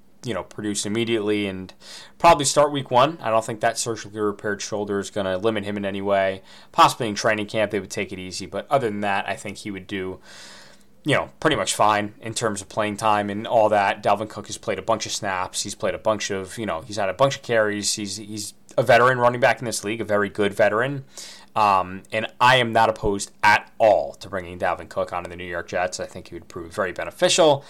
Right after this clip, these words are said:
I think he'd be a fun teammate. He looks, you know, seems like a good guy. Um, yeah, I, I mean, there, there are really not many negatives other than the salary, you could say, but I don't think he's gonna be asking for the moon and the stars, right? I think Dalvin Cook knows that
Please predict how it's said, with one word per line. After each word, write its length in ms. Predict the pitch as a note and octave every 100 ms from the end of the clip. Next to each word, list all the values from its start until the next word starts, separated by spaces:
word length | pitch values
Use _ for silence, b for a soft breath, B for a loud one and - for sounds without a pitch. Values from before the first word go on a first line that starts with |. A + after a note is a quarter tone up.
| B B
I 100 | G#2+
think 180 | G#2+ A2
he'd 160 | G#2 G2
be 120 | G2
a 60 | F2+
fun 220 | A2 G2
teammate. 520 | - G3 F3+ E3+ -
He 160 | - A2
looks, 360 | A2+ G#2+ - - -
you 80 | B2+
know, 80 |
seems 240 | - C#3+ C3
like 100 | A2+
a 60 |
good 220 | A2 B2 G#2+
guy. 460 | G2 B2 C#3+ C#3 B B B B -
Um, 560 | G#2+ G2+ F#2+ F#2 F2+ F2+ - - - - - - - - - - - -
yeah, 240 | C#3+ G#2+ -
I, 200 | B2 C3+
I 160 | B2+ C3+
mean, 180 | C#3
there, 180 | C#3+ D3
there 140 | C#3+ D3+
are 120 | D3+
really 180 | E3 D#3
not 200 | C3+ C#3
many 160 | C3
negatives 480 | A#2 A2 B2 C3 A#2+
other 220 | A2 A2+
than 180 | A2 G#2+
the 80 | G2+
salary, 480 | - G2 G2+ A2+ B2+
you 80 | C3+
could 160 | C#3
say, 240 | - E3 F3+
but 180 | B2
I 120 | F#2 G2+
don't 200 | A2 G#2
think 180 | A#2+
he's 140 | A2 G#2
gonna 160 | A2
be 140 | G#2 G2
asking 320 | G2 - G#2+
for 140 | -
the 80 | F#2+
moon 180 | G2 G2+
and 80 | F2
the 40 |
stars, 420 | - G#2+ D2 -
right? 160 | E2+ E2
I 40 |
think 200 | D#2 F2+
Dalvin 260 | F2 E2+ E2+
Cook 240 | G2 -
knows 380 | G2 F2 F2 E2+
that 320 | F2+ E2 D#2+